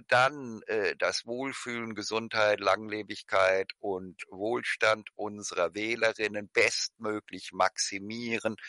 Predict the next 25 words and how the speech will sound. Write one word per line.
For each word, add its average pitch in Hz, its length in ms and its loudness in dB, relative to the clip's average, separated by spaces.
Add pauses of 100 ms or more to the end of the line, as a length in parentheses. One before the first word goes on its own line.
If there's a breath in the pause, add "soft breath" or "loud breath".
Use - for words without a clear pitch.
(380 loud breath)
wenn 107 220 2
wir 101 120 4
nicht 135 480 -2
mehr 117 240 6
auf 92 180 0
Lobbyisten 101 1040 0
oder 101 240 6
irgendetwas 135 840 4
hören, 110 460 0
sondern, 92 520 2
sondern 87 680 0
darauf 82 500 4
gar 120 320 8
nicht 131 260 -6
mehr 113 220 -2
hören, 104 220 -8
sondern 90 400 -4
nur 123 180 -6
noch 110 240 0
auf - 200 -2
die 104 120 -6
neuen 127 460 6
Ideengeber 113 1040 2
der 101 180 4
Welt, 110 360 2